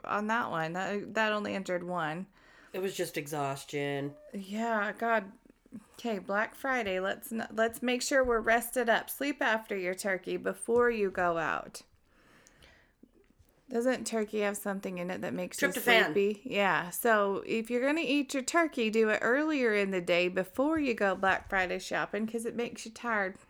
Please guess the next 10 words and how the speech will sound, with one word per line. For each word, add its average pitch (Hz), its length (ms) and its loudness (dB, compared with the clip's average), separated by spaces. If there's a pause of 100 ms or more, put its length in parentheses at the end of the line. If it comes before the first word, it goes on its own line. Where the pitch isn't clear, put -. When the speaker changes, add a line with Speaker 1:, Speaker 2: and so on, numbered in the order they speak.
(1400)
Speaker 1:
Girl 311 280 8
trampled 285 580 4
in 190 100 2
Black 196 260 4
Friday 214 320 2
Walmart 208 520 2
rush. 165 380 -6 (420)
Two 226 140 2
thousand 202 380 4
twelve, 202 400 2